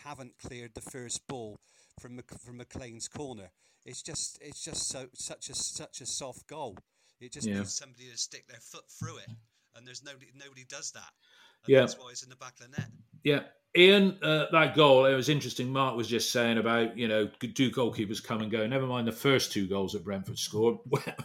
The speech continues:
Speaker 2: where was David De Gea, as Jonathan Pearce said in the post-match interview on Match of the Day?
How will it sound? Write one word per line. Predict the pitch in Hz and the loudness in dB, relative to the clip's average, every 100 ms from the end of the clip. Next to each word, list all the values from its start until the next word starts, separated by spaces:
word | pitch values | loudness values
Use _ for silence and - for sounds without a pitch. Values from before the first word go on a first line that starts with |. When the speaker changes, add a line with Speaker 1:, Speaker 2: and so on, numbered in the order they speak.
| - | -6
Speaker 2:
where | 151 151 | -4 0
was | 135 117 - - - | 0 -2 -8 -14 2
David | 123 120 117 | 4 4 2
De | 87 | 2
Gea, | 123 120 101 101 | 4 4 2 -2
as | 117 | -4
Jonathan | 117 131 113 101 | 0 0 0 -4
Pearce | 101 117 - | -6 -4 -2
said | 104 104 | -2 -2
in | |
the | 107 | -4
post-match | - 110 117 107 135 | -6 -6 -6 -4 -2
interview | 117 110 101 95 - - | -2 -4 -4 -6 -12 -4
on | 110 | 2
Match | 117 117 | 2 2
of | 110 | 0
the | 110 | 2
Day? | 120 107 | 2 2